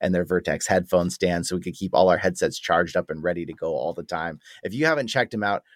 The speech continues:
go on Amazon. You can use code full dive ten for ten percent off. And of course, there's links to that in the description. I got to catch the State of Play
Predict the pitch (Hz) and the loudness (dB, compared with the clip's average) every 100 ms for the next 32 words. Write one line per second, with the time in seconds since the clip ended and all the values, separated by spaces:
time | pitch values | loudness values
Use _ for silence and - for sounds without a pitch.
0 | _ 104 160 185 147 107 107 104 104 104 | _ 2 4 4 2 0 -2 -2 -2 -2
1 | 95 101 104 - 95 90 - 117 113 101 | -4 -6 -8 -2 -4 -2 0 4 6 4
2 | 95 - 104 95 87 - 101 92 95 87 | 2 -2 -2 0 -6 -2 -2 0 -2 0
3 | 85 85 - 90 90 90 - 92 90 80 | -2 -6 0 -2 0 -6 -4 -6 -6 -8
4 | 73 76 - 87 82 - - 67 76 76 | -6 -6 -8 -10 -10 -10 -8 -10 -10 -12
5 | 76 _ 127 190 220 226 220 _ _ 147 | -14 _ 2 2 2 -2 -6 _ _ -2
6 | 147 135 143 123 - 110 - 107 101 - | -2 -2 0 0 0 -6 0 0 0 -4
7 | 92 85 80 | -4 0 0